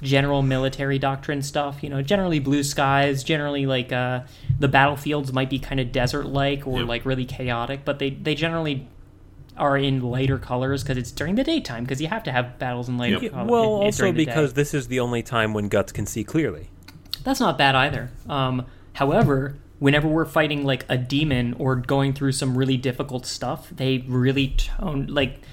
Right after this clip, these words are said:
Speaker 1: they put the dimmer switch, like, to eleven.
Speaker 2: Mm-hmm.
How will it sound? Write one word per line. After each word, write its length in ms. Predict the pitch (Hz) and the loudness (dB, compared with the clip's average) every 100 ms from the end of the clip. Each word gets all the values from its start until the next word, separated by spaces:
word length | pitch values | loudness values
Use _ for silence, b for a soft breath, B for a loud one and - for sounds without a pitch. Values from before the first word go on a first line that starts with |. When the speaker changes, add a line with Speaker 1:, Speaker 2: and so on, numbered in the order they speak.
| B B - | B B 0
Speaker 1:
they 120 | 143 | 2
put 200 | 139 165 | 2 0
the 60 | 147 | 0
dimmer 300 | 123 127 135 | 2 2 2
switch, 540 | 139 139 139 - - - | 0 0 0 -2 -8 -4
like, 200 | 135 123 - | -2 -2 0
to 140 | 127 | -2
eleven. 440 | 123 123 123 151 165 | 0 2 2 2 0
Speaker 2:
Mm-hmm. 200 | 123 | -4